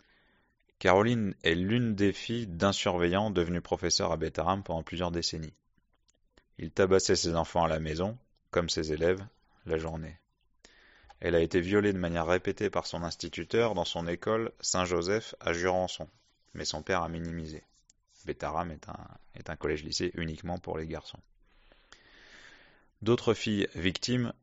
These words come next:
aussi, donc à l'école Saint-Joseph de Jurançon, euh, elles aussi parlent. Une plainte est déposée, mais ces cibles sont des, sont des petites, presque exclusivement issues de l'immigration ou en foyer, et en foyer à l'A S E.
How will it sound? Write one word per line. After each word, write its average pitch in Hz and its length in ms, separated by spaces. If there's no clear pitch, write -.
aussi, 123 420
donc 78 280
à 80 40
l'école 78 300
Saint-Joseph 78 360
de 78 100
Jurançon, 76 640
euh, - 80
elles - 180
aussi 113 300
parlent. 85 400
Une 80 140
plainte 101 280
est 85 80
déposée, 82 500
mais 95 380
ces - 180
cibles 117 480
sont - 220
des, 78 240
sont - 180
des 80 140
petites, - 520
presque - 280
exclusivement 92 600
issues 90 180
de 87 60
l'immigration 82 800
ou 87 160
en 82 100
foyer, 92 460
et 78 140
en 80 80
foyer 90 300
à 92 60
l'A 85 100
S 82 80
E. 80 140